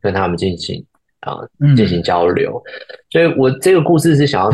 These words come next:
Speaker 1: 告诉大家，
Speaker 2: 对。
Speaker 1: 我有一个觉悟，就是我花了很多钱，我真的很伤心的一段时间之后，我意识到一件事情，不管他有多么权威的地位，不管他是什么样的专家，我都不应该让渡我自己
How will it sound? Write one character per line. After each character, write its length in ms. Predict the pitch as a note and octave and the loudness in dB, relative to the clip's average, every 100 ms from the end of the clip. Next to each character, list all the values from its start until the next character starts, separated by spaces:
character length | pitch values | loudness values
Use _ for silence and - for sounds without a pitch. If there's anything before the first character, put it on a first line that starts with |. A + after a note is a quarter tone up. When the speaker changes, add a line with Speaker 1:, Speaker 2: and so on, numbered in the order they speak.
| A2 | 0
Speaker 1:
告 100 | A#2 | 2
诉 80 | |
大 60 | A#2 | 2
家， 140 | A2+ | 2
Speaker 2:
对。 60 | A2+ | 2
Speaker 1:
我 60 | B2+ | 4
有 100 | A2 | 4
一 120 | A2 | 4
个 100 | G#2 | 0
觉 220 | - G2 | 0 0
悟， 120 | G#2+ | 0
就 120 | G#2 | -4
是 100 | A2 | -4
我 100 | A2 | -4
花 180 | F#2 B2+ | -2 -2
了 100 | C3 | -2
很 100 | G2 | -4
多 160 | G2 A2 | -4 -4
钱， 160 | G2+ | -4
我 80 | F2+ | -6
真 100 | F2 | -4
的 80 | G#2+ | -4
很 160 | G2 E2+ | -4 -6
伤 220 | F2+ F2+ | -6 -6
心 180 | F#2+ G2 | -4 -4
的 100 | F#2 | -2
一 40 | F2+ | 0
段 120 | F#2 | -2
时 160 | F2 | -4
间 180 | F2 F#2 | -6 -6
之 80 | F2+ | -4
后， 120 | F#2 | -2
我 140 | F#2 F#2 - A2 - | 0 -2 -4 -8 -4
意 220 | A#2+ A2 | 0 0
识 120 | G2 | 0
到 220 | G#2 F#2+ F2 | 0 2 0
一 20 | |
件 160 | F#2+ | -2
事 200 | F2 - | -4 -8
情， 180 | F2+ F2 | -8 -4
不 100 | F2 | 0
管 320 | C#3 G2 F2+ F2 - - - _ - - | 0 0 -4 -10 -18 -20 -20 _ -20 -6
他 380 | C3+ C3 C3 C3+ B2+ - - - | -2 0 0 0 -2 -6 -16 -10
有 160 | - G2+ | -2 0
多 140 | A#2+ | 2
么 100 | A#2 | 0
权 180 | G#2+ G2 | 0 0
威 140 | G2+ G2+ | 2 2
的 80 | |
地 220 | F2 G2+ F#2 | 0 -4 -2
位， 120 | F2 | -2
不 120 | A#2 | -2
管 180 | A2+ F#2+ | -2 -2
他 80 | G2+ | -2
是 100 | G#2+ | -4
什 140 | F2+ | -6
么 80 | F2 | -6
样 180 | G2 F2+ | -6 -4
的 80 | F2 | -4
专 280 | - F2 F#2 | -2 -2 -2
家， 340 | - F2 F2+ - _ _ _ _ | -4 -4 -6 -10 _ _ _ _
我 140 | G2+ | 0
都 220 | G#2 A#2+ | 2 0
不 240 | A#2+ C#3 B2 | 0 0 0
应 180 | A2+ A#2 | 0 -2
该 220 | A2 G#2 | 0 0
让 300 | G#2+ G2+ F#2+ | 0 -2 -2
渡 200 | A2 F#2 | -2 -2
我 120 | E2+ | -4
自 160 | F2 G#2 | -8 -12
己 340 | - D#2 - | -10 -10 -12